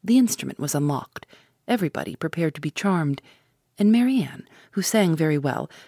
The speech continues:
at their request, went through the chief of the songs which Lady Middleton had brought into the family on her marriage,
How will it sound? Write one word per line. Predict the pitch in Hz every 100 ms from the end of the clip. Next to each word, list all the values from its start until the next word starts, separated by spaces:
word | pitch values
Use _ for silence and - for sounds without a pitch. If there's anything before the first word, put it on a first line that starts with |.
| _
at | 180 -
their | 156
request, | 151 - 226 165 - - - _ _
went | 202 240 -
through | 208
the | 180
chief | - 277 -
of | 135
the | 139
songs | - 131 - - -
which | 160 160
Lady | 165 160
Middleton | 160 156 143 - - - - _ -
had | 151
brought | 156 180 185
into | 160 156
the | 151
family | - 170 156 147 143
on | 135
her | 139
marriage, | 156 220 139 - -